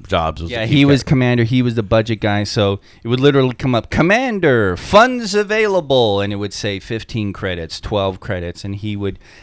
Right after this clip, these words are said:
Speaker 2: pull the money, and then he, we would sit there and say, "I wanna put out,"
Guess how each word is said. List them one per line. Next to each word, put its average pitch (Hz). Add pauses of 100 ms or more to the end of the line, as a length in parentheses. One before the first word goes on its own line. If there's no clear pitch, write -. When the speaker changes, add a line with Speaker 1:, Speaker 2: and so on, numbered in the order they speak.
(380)
Speaker 2:
pull 113
the 104
money, 101
and 92
then 98
he, - (140)
we 117
would 110
sit -
there 110
and 107
say, 120
"I 165
wanna 240
put 233
out," 226